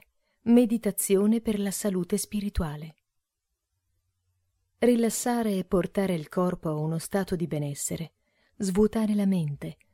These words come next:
trovare la serenità fisica e mentale, raggiungere l'equilibrio emozionale e connettersi con una dimensione più alta che ti fa trovare un benessere ancora più profondo,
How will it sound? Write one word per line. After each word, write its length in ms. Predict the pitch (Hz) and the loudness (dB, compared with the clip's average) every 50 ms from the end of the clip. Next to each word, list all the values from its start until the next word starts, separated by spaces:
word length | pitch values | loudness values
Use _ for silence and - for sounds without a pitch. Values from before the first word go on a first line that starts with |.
| _ _ _ _ _ _ | _ _ _ _ _ _
trovare 460 | - - 190 180 175 185 180 180 180 | 0 2 2 4 4 2 2 2 0
la 120 | 170 170 | 0 -2
serenità 580 | 160 - - 180 175 170 165 160 156 - 170 165 | -4 -2 -2 -2 -2 0 -2 -4 -4 -4 -6 -8
fisica 640 | - - - 196 196 190 180 196 190 - - 190 | -6 -6 -4 -4 -4 -2 -2 -4 -4 -4 -4 -2
e 100 | 180 180 | -2 0
mentale, 640 | 175 175 170 165 - - 160 151 156 160 156 156 - _ _ _ _ _ _ _ _ _ _ _ _ _ - | 0 0 -2 -4 -4 -6 -8 -8 -8 -10 -10 -12 -16 _ _ _ _ _ _ _ _ _ _ _ _ _ 0
raggiungere 640 | 214 208 214 196 180 240 254 269 262 240 254 226 226 | 4 4 4 4 4 2 2 4 4 2 2 2 2
l'equilibrio 640 | 220 214 208 - - 220 196 226 240 208 202 220 220 | 2 2 0 2 0 0 2 2 -2 0 2 2 2
emozionale 920 | 208 202 202 208 208 - - - 208 190 180 165 156 151 143 143 156 - - _ _ _ _ _ _ _ _ | 4 4 4 4 2 0 -2 0 0 0 0 0 -4 -6 -6 -8 -12 -12 -16 _ _ _ _ _ _ _ _
e 160 | _ - - 175 | _ -4 -4 -2
connettersi 720 | - - 190 185 185 196 202 - - 208 165 - - - | 2 4 6 6 6 6 4 2 0 -2 -2 -2 -6 -8
con 240 | 185 - - 190 190 | -8 -2 0 2 2
una 200 | 196 202 202 196 | 4 4 2 2
dimensione 680 | 180 180 202 190 190 185 180 - - - 220 214 208 196 | 2 0 0 2 2 0 0 -2 -4 -2 0 0 0 0
più 180 | - - 190 170 | 0 -2 -4 -4
alta 440 | 160 151 151 151 - - 180 160 - _ _ _ _ _ _ _ _ _ | -4 -6 -8 -10 -10 -12 -12 -12 -12 _ _ _ _ _ _ _ _ _
che 140 | _ - 226 | _ 0 0
ti 120 | 220 233 214 | 2 2 0
fa 140 | - 240 226 | 0 0 0
trovare 400 | - 226 220 208 202 202 196 190 | 2 0 2 2 2 2 2 4
un 100 | 185 185 | 2 4
benessere 520 | 185 180 175 180 180 175 - - 175 165 | 2 2 2 2 2 0 0 -2 -2 -2
ancora 380 | 160 156 - - 180 175 170 160 | -2 -4 -2 -2 -2 -2 -2 -4
più 140 | - 170 | -6 -8
profondo, 680 | - - - 147 - - 151 160 160 160 156 160 156 - | -6 -6 -8 -6 -6 -6 -4 -4 -4 -4 -4 -6 -8 -10